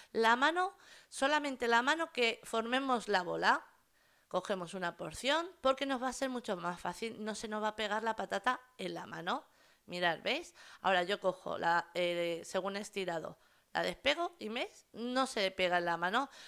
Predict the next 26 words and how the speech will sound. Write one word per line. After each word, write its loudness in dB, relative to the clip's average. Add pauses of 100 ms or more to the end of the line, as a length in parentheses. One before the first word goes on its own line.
(160)
Formamos 2
así 0
un -2
cuenquecillo, 2
como 0
habéis 2
visto, 0 (380)
en 2
la 8
palma 6
de 0
nuestra -2
mano. 0
Y 0
el 4
queso -2
que 0
hayamos 0
utilizado 2
antes 4 (340)
lo 4
vamos 6
a 4
volver 4
a 8
utilizar. 4